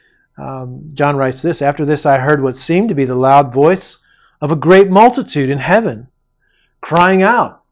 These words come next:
And so it's like a crowd. He hears this roar of a crowd whenever, uh, the, the world, the Babel, has been judged once and for all. And this is what the crowd is saying.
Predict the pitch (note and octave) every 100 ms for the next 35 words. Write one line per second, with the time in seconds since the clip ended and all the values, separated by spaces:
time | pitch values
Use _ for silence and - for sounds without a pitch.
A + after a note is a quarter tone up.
0 | _ _ _ _ _ _ _ - C#3 D#3
1 | D3 D#3 D3+ - - E3 F#3+ G3 D3 C#3
2 | F3 C3+ D3+ A#2+ G#2+ C3 G3+ B3 B3+ A3
3 | D#3+ D3+ C#3+ - D#3+ E3 C3+ B2 C#3 C3+
4 | B2+ - - _ D3+ D3 C#3 C3 - C#3+
5 | C3+ C3 C3+ D3+ C#3 C3+ C#3+ D#3 C#3 A#2
6 | B2+ B2 F#3+ A#2+ C#3+ D3+ C#3+ B2 B2 B2+
7 | B2 C#3 B2 C3 C#3 C#3 - B2 A#2+ D3
8 | C#3+ C#3+ C3+ B2+ C3+ A2+ _ _ _ _
9 | _ _ _ _ _ _ - C#3+ D3+ D#3
10 | C3 D3+ C3 - C#3 C#3+ B2 - D3 C#3+
11 | A#2